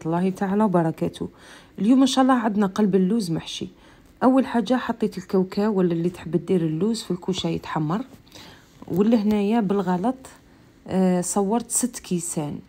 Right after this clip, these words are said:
تاع سميد، هي تحطي سبع كيسان سميد خشين، سبعة، ما ينقصش منهم كاس.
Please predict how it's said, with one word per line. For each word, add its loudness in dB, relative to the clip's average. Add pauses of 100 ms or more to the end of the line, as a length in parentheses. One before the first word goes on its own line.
تاع -2
سميد، 2
هي 2
تحطي -2
سبع 0
كيسان 2
سميد 4
خشين، -4 (580)
سبعة، 4 (400)
ما 2
ينقصش 0
منهم 4
كاس. -4